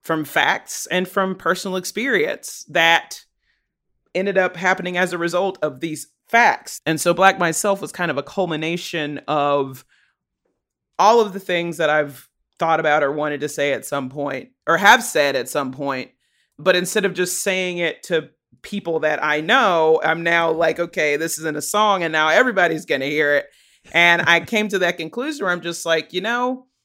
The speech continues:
there have been people before me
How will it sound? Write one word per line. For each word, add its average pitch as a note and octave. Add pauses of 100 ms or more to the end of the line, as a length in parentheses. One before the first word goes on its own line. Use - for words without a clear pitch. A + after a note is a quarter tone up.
(880)
there A3+
have B3
been F#3+
people D#3+ (480)
before G#3
me C#3+